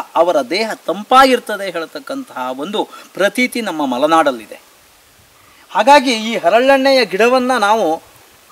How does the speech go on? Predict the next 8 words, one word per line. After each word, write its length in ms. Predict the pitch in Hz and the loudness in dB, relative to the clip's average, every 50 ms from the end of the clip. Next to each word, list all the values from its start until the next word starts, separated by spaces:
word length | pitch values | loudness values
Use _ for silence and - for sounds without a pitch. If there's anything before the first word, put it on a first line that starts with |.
| - _ - 180 160 | -20 _ -20 -20 -16
ವಿಶೇಷವಾಗಿ 800 | 165 - - 226 247 269 269 269 - 269 226 214 214 240 233 208 165 151 143 135 | -10 -4 2 4 6 6 6 6 4 0 4 4 4 4 4 0 -4 -4 -4 -2
ಬೇರೆ 220 | 165 196 214 233 220 233 | 0 0 2 2 4 4
ಬೇರೆ 280 | 247 262 269 269 262 208 127 - - - - _ _ _ _ _ - - - | 6 6 8 6 6 4 2 -4 -12 -20 -20 _ _ _ _ _ -20 -10 -2
ಸಂದರ್ಭಗಳಲ್ಲಿ 800 | - 170 202 233 254 254 254 233 247 233 226 214 202 208 220 214 190 | -2 -2 2 4 4 4 6 6 6 4 6 4 4 2 2 0 0
ನಾವು 140 | 160 160 160 131 | -2 -4 -4 -4
ಬಳಸಬಹುದು. 480 | 131 131 - - 143 120 117 113 - - - - - - - - - - - - 170 | -6 -8 -8 -10 -14 -16 -16 -20 -20 -20 -20 -20 -20 -20 -20 -20 -20 -20 -6 2 4
ದೇಹ 220 | 196 247 262 254 247 240 - - - - - - - 160 | 6 8 8 6 6 2 2 0 -4 -16 -8 -2 -2 -2
ಅತಿ 200 | - - 254 | -2 0 -4